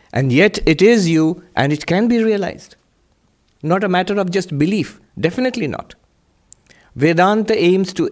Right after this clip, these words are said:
educate us, to show us how this is true.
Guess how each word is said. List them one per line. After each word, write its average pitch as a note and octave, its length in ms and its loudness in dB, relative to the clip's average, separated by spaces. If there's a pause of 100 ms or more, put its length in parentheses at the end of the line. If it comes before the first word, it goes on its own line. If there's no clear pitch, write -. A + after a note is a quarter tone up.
educate G3+ 640 2
us, - 240 -6 (200)
to D#3+ 100 -2
show A3+ 440 2
us - 400 -4 (1000)
how E3 260 2
this C#3 200 -2
is C3 140 -4
true. - 300 -8